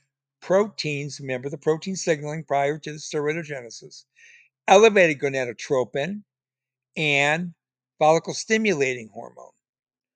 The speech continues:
but low anti-Mullerian hormone and also low inhibin B. Okay,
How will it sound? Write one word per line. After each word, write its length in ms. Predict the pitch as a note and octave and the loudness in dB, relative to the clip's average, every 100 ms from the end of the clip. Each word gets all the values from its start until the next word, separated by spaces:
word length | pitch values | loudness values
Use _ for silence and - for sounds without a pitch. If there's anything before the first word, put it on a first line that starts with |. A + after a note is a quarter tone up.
| _ _ | _ _
but 240 | D3 C#3 - _ | -2 -2 -4 _
low 800 | C#3+ B2+ C#3 F3 G#3+ F#3+ C#3 D3 - _ _ | -14 -8 2 4 6 6 4 2 -4 _ _
anti-Mullerian 2250 | C#3+ D3+ F#3 - D3+ C3+ C#3 C#3 _ _ _ - C#3+ C#3+ C3+ C#3 D3+ F3 F#3 D3+ B2+ A#2 G#2+ - | -4 -2 -2 0 2 2 0 -6 _ _ _ -12 -8 -6 -4 -2 -2 -2 -4 -4 -8 -10 -16 -20
hormone 500 | - G#2 G2 A2 A#2 _ _ _ _ _ _ _ _ - | -16 -14 -14 -18 -20 _ _ _ _ _ _ _ _ -6
and 160 | D3+ | 0
also 480 | D3 D#3 E3+ - D3 | 2 2 2 0 2
low 800 | C#3 A#2+ B2 C#3 C#3+ C3 B2+ C3+ _ _ - | 2 -2 0 6 6 6 2 -4 _ _ -10
inhibin 760 | D#3 C#3 A2 D3+ C#3+ C#3+ C#3 B2 - | -8 -8 -8 -6 -4 -4 -6 -12 -10
B. 500 | D#3+ C#3+ A2 - _ _ _ _ _ _ _ _ _ _ _ - | -8 -8 -12 -20 _ _ _ _ _ _ _ _ _ _ _ -18
Okay, 460 | A2 A2 D3 C#3+ | -16 -14 -14 -16